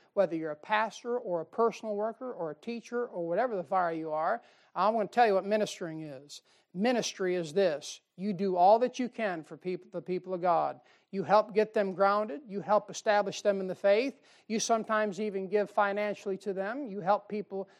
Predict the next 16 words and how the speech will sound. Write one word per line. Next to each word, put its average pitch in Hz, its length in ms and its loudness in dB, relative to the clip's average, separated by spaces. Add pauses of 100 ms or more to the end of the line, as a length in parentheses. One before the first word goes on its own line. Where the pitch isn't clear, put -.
(140)
Maybe 196 220 0
you 202 160 0
find 190 380 0
a, 185 200 -2
a 180 60 -8
help 202 220 0
them 190 100 -12
with 180 140 -6
a - 100 -20
place 208 260 2
to - 80 -10
live, 208 380 -6
a 185 80 -4
things 208 380 -6
to - 100 -14
eat, 226 380 -8